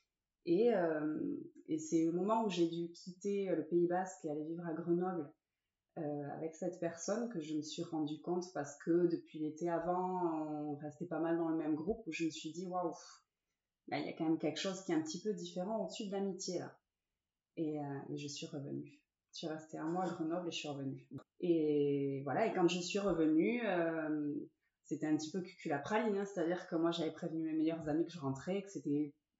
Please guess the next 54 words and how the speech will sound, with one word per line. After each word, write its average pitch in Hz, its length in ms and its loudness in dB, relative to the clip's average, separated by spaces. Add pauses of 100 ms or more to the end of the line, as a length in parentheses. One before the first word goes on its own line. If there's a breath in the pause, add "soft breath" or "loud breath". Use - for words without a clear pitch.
(100)
c'était 170 220 -6
pas 202 120 2
possible 190 380 -4
que 185 100 -4
je 175 80 0
reste 165 220 -6
là-bas. 147 460 -2 (340 soft breath)
Je - 60 -14
pense 175 180 -2
que - 80 -12
je - 60 -4
suis 170 80 -6
rentrée 175 220 0
le 180 40 -2
premier 190 300 2
décembre 180 460 0
et - 60 -10
quinze 160 280 -4
jours 156 220 -10
après, 165 440 -8
euh, 147 140 -8 (840)
il 165 140 2
m'appelait 165 520 0 (160)
pour, - 200 -10
euh, 160 80 -4
m'inviter 156 400 -4
à - 20 -4
aller 165 140 -2
boire 156 180 -8
un 151 100 -6
café. - 480 -8
Je - 160 -12
pense - 280 -8
qu'il 151 120 -4
a 143 80 -4
dû - 100 -12 (100)
prendre 196 320 -8
sur 185 360 -8
lui 180 340 -6 (480)
énormément 214 800 2
pour 180 120 0
le 165 80 4
faire. 123 280 -6 (1000)
Et 151 240 2
voilà, 143 320 2
et 165 80 2
ça, 156 240 -4
et 139 320 -2
on 139 160 -2
est 135 140 -6
allé 135 100 -4
boire 139 240 -4
ce - 60 -18
café. - 320 -14